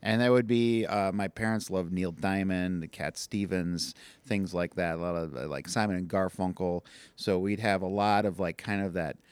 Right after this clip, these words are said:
uh, sixties, seventies folk rock stuff that we would listen to. And I, I still enjoy, uh, Neil Diamond, and, uh,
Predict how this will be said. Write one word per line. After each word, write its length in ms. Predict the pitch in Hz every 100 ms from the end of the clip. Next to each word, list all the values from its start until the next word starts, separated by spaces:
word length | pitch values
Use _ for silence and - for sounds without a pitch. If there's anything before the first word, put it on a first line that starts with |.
| - - - -
uh, 200 | - 71 58
sixties, 500 | - 123 - 117 107
seventies 560 | 110 101 101 92 85
folk 360 | - 104 98 -
rock 400 | 85 82 80 - - - -
stuff 720 | - - 98 69 - - - -
that 200 | 90 71
we 160 | 85 85
would 140 | 80
listen 260 | 85 - 92
to. 220 | - 143
And 100 | 160
I, 180 | 185 180
I 120 | 127 165
still 360 | - 135 107
enjoy, 540 | 92 92 92 87 85 73
uh, 200 | 65 62
Neil 180 | 95 85
Diamond, 500 | 80 78 82 85 71
and, 140 | 62 - - - - - -
uh, 240 | 69 57